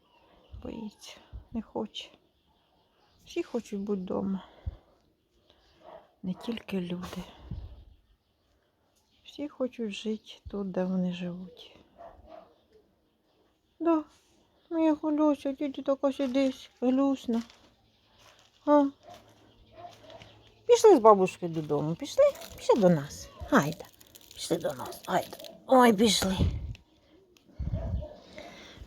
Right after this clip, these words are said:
Пішли до нас, пішли. Так, половина шостої, ну, сімнадцята тридцять.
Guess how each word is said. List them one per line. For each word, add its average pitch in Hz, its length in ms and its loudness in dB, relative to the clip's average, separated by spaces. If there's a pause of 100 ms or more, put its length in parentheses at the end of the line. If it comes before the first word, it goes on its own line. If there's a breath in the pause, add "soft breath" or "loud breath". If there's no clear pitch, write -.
Пішли 185 260 4
до 156 100 -6
нас, - 360 -14
пішли. 480 260 4 (2000 loud breath)
Так, 262 440 -4 (160)
половина 247 600 2
шостої, 247 840 -2 (600 loud breath)
ну, 240 80 -12
сімнадцята 233 640 -2
тридцять. 269 680 -4